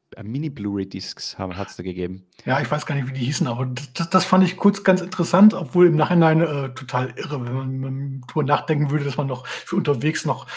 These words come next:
Speaker 2: noch, äh, extra Filme kauft au-, auf, auf, auf Scheiben, die du zu Hause nicht brauchst und die nur für unterwegs.
Speaker 1: Mhm.
Speaker 2: Naja, ich hab's, ich hab's nicht getan und ich hab's auch nicht bereut, insofern.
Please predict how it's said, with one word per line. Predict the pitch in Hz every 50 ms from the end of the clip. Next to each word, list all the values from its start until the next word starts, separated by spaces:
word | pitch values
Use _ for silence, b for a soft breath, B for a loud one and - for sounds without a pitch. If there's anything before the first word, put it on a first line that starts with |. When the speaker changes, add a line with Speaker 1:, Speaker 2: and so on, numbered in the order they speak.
| B B B
Speaker 2:
noch, | 147 143 131 - -
äh, | 170 147 135 -
extra | - - - - 156 -
Filme | - - 170 160 156 151
kauft | - - - 143 147 156 151 - -
au-, | 139 135 131 151 160
auf, | 151 143 131 - 156
auf, | 147 135 123 -
auf | - 131 117
Scheiben, | - - - - 151 156 156
die | 147
du | 143 135
zu | - - 151 117
Hause | 123 147 160 156 160
nicht | 143 117 -
brauchst | - 123 127 147 170 165 - 156
und | 143 131 139
die | 139 131
nur | 143 147 151 151
für | - 160
unterwegs. | 156 143 143 127 123 135 165 - 87 87
Speaker 1:
Mhm. | 101 104 104 110 B B B B B B B _ _ _ _ _ _ _ _ _ _ _ _ _ _ _ -
Speaker 2:
Naja, | 135 120 110 117
ich | - 170
hab's, | 170 - -
ich | 185 175
hab's | 151 170 - -
nicht | 196 165 -
getan | - - - 143 143 151 165 156
und | 143
ich | 127 123
hab's | 127 - -
auch | 135 127
nicht | 123 123 123
bereut, | 123 123 120 120 127 127 123
insofern. | 117 113 - 120 120 127 120 110 107